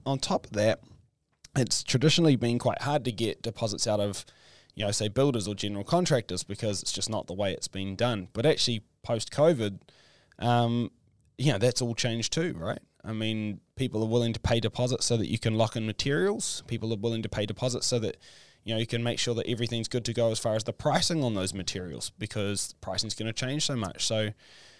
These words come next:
actually seeing a lot of success with people getting, uh, you know, some payment up front for, yeah, things like materials and, and using that as a deposit on the job.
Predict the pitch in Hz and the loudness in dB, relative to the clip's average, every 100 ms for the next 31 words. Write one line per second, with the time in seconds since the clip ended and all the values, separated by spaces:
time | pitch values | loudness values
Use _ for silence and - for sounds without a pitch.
0 | _ - - 123 127 120 113 107 - - | _ -4 0 2 4 4 4 2 0 0
1 | 120 113 101 120 110 104 107 107 104 - | -2 -2 -2 -4 -4 -4 -2 -2 -2 -4
2 | 95 95 92 - 107 101 117 - 127 120 | -4 -2 -4 -6 -6 -4 -4 -2 -2 -2
3 | 113 - 120 120 - 110 92 117 127 - | -4 -2 0 0 -2 -4 -4 -4 -6 -6
4 | 98 101 - 110 - 110 135 107 110 107 | -6 -4 -6 -6 -4 -2 -2 -2 -6 -6
5 | 110 117 117 120 123 165 151 98 - 98 | -4 -2 0 -2 -4 -4 -6 -6 -6 -6
6 | 98 92 85 82 85 | -6 -8 -10 -8 -8